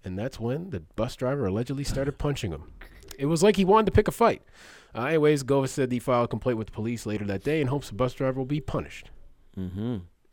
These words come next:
Speaker 1: Not doing too much for the language barrier.
Speaker 2: Well, you know, it's not, uh, you gotta be, first of all, you gotta be careful. If you're bu-, bugging a bus driver on his break, they can be a little testy.
Speaker 1: I think a lot of people maybe can.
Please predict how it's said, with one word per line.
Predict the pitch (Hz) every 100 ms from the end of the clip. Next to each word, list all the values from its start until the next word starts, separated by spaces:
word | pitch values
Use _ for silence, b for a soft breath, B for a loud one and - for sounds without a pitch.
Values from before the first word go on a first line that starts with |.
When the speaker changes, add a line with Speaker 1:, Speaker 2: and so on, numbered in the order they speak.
| B B B B B -
Speaker 1:
Not | 147 -
doing | 156
too | 147 165
much | 170 -
for | 123
the |
language | 127 233 156 113
barrier. | 127 170 220 254 - _ -
Speaker 2:
Well, | 123 151 151 - -
you | 117
know, | 107 110 - -
it's | 95 -
not, | 110 110 107
uh, | 101 95
you | 113
gotta | 185 160
be, | 160 120 -
first | 247 -
of | 156
all, |
you | 147
gotta | 143
be | 127
careful. | 151 143 147 b b b
If | -
you're |
bu-, | 92 107 123 - 92
bugging | 117 120 98
a |
bus | 90 120
driver | - 107 95
on | 92
his | 85
break, | 82 98 131 - - _ _ _ _ _ _ _ _ _
they | 92 120
can | 151
be |
a | 185
little | 214
testy. | 254 277 - - _ _ -
Speaker 1:
I |
think | 240 269
a |
lot | 143
of | 101
people | 85 87
maybe | 85 80
can. | - 80